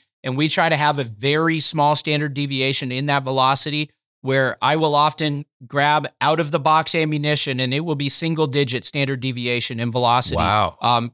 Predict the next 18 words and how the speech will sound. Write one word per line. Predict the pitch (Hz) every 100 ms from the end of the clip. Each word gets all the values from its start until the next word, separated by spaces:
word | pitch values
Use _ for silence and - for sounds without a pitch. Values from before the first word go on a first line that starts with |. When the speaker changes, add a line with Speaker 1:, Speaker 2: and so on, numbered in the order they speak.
| _
Speaker 1:
from | 165 156
round | 156 151 135
to | 143
round. | 127 143 107 131
I'm | 160 -
not | 175 175
promising | 190 185 185 175
that | 175 160
with | 151
everything, | 160 175 170 135
but | 135
it's | 131
not | 147 147 180
uncommon | 180 170 - - 175 202 175 131
now. | 120 110 107 _ _ _ _
So | - 165 151
we | 135 135 190 240
are | 196 165 139